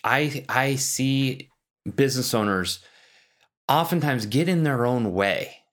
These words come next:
and make achieving their vision so much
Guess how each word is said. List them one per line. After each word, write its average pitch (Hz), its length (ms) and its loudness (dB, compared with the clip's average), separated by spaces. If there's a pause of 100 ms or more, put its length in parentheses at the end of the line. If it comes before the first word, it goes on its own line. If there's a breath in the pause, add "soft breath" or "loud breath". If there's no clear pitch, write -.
(440)
and 113 280 0
make 139 760 -2 (360)
achieving 151 540 0
their 131 120 0
vision 117 460 0
so 123 540 0
much 117 580 -2